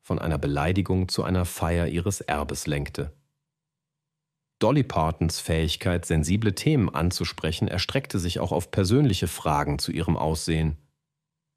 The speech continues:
Sie sprach diese mit Offenheit und einem Hauch von selbstironischem Humor an,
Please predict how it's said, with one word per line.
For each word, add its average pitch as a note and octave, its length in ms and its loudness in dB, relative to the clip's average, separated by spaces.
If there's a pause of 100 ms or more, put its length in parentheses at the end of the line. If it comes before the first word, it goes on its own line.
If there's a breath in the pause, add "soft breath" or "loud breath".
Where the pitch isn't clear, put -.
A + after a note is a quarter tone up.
(160)
Sie F2 160 -2
sprach C3 320 0
diese G#2+ 200 2
mit E2 240 2
Offenheit F#2 600 0 (440)
und G2+ 120 2
einem F2+ 320 2
Hauch G#2+ 240 4
von F2 240 0
selbstironischem F2 880 2
Humor G2 560 4
an, D#2+ 260 0